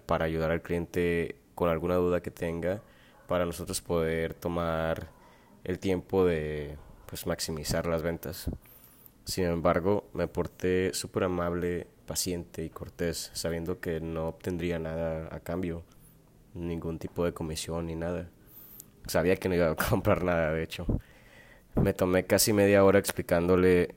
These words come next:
y enseñándole lo que s-, necesitaba y, pues, dándole tips y todo eso. Y al momento que se estaba despidiendo, me vio directamente a los ojos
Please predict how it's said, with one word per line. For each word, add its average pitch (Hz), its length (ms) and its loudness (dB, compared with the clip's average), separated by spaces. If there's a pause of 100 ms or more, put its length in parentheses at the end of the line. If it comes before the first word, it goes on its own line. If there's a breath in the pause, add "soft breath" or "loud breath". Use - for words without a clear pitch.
y 82 100 -2
enseñándole 90 640 2
lo 87 140 0
que 82 80 -6
s-, - 180 -2
necesitaba 87 1000 2 (260)
y, 82 840 -6 (440)
pues, 92 180 2
dándole 92 320 6
tips - 420 -6
y - 60 -12
todo 85 360 -2
eso. 85 240 -4 (960 loud breath)
Y 95 60 0
al 95 80 4
momento 104 720 4
que 95 140 -2
se 87 560 0
estaba 85 320 2
despidiendo, 90 840 0 (160)
me 85 380 0
vio 82 180 -2
directamente 98 480 0
a 104 60 -2
los 87 160 -4
ojos - 440 -6